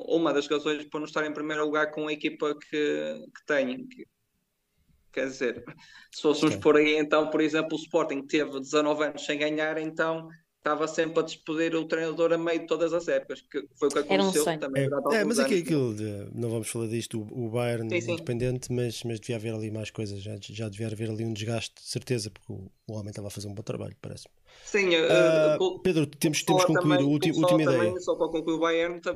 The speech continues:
Speaker 1: também, pronto, também era al-, as, já as relações com, eh, pronto, com os jogadores.
Speaker 2: Certo, pois houve aquela confusão com o Neuer e por aí fora. Com,
Speaker 1: Sim, sim.
Speaker 2: exatamente. Pedro, queres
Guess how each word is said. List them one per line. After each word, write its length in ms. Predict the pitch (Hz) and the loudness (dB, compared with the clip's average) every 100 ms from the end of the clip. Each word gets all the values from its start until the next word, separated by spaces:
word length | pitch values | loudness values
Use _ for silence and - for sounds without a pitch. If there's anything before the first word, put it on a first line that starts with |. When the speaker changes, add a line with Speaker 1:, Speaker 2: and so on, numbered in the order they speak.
| - | -4
Speaker 1:
também, 460 | 165 160 165 165 - - | -4 -2 -2 -4 -10 -4
pronto, 280 | 151 143 - | -4 -2 -2
também 380 | 151 151 156 | 0 0 0
era 160 | 156 151 | 0 2
al-, 420 | 151 147 - 110 | 2 0 -6 -8
as, 180 | - 147 - 151 - | -6 -4 0 0 2
já 260 | 147 143 147 | 0 2 2
as 120 | 147 | 0
relações 360 | 151 143 147 147 | -4 -4 -6 -6
com, 320 | - 147 151 | -4 -4 -4
eh, 320 | 147 147 147 147 | -6 -8 -8 -4
pronto, 220 | 135 135 | -4 0
com 140 | 143 | -2
os 100 | 135 | -2
jogadores. 420 | 139 139 131 127 127 - _ _ _ _ _ _ _ _ _ - | -2 -2 0 -2 -4 -18 _ _ _ _ _ _ _ _ _ -10
Speaker 2:
Certo, 320 | 113 101 - - | -8 -8 -8 -4
pois 140 | 156 | -2
houve 120 | 107 | -2
aquela 200 | 107 113 | -2 -4
confusão 260 | 113 104 110 | -4 -6 -8
com 100 | 110 | -6
o 20 | |
Neuer 360 | 110 117 110 98 | -4 -4 -6 -10
e 40 | |
por 120 | - | -14
aí 40 | 98 | -16
fora. 220 | - 101 _ _ | -16 -18 _ _
Com, 280 | - 104 98 98 | -16 -14 -14 -18
Speaker 1:
Sim, 220 | - 147 | -8 -8
sim. 120 | 147 147 | -6 -10
Speaker 2:
exatamente. 380 | 147 101 98 _ _ - - - - - - _ | -12 -18 -18 _ _ -20 -20 -20 -20 -20 -20 _
Pedro, 180 | 165 151 | 0 2
queres 300 | 135 156 127 | 2 0 0